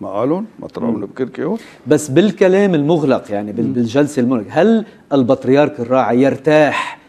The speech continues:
Speaker 2: لمجيئك
Speaker 1: لا، البط-،
Speaker 2: رئيس؟
Speaker 1: البطرك بتصور أكثر واحد بيرتاح معه هو أنا.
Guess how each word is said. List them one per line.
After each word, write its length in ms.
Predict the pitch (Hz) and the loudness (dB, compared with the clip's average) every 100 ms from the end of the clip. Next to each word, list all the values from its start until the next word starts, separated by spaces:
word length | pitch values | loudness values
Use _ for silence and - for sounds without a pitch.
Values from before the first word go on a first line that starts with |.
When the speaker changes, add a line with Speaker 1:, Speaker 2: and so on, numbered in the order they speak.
| - | -6
Speaker 2:
لمجيئك 500 | 139 123 117 117 151 | -2 0 -2 0 0
Speaker 1:
لا، 120 | 320 | 0
البط-، 120 | 311 120 | 0 2
Speaker 2:
رئيس؟ 460 | 151 196 175 143 | 2 0 0 0
Speaker 1:
البطرك 360 | 156 160 160 156 - - _ _ - | 0 2 2 0 -8 -20 _ _ -14
بتصور 520 | 139 - 180 170 160 | -12 -2 0 2 0
أكثر 320 | 185 - 156 | -2 2 4
واحد 300 | 160 160 131 | 4 2 2
بيرتاح 360 | 127 131 - 120 | 0 -2 0 -2
معه 240 | 131 120 | -2 -2
هو 300 | 117 110 113 | -2 -6 -8
أنا. 180 | 110 113 | -10 -12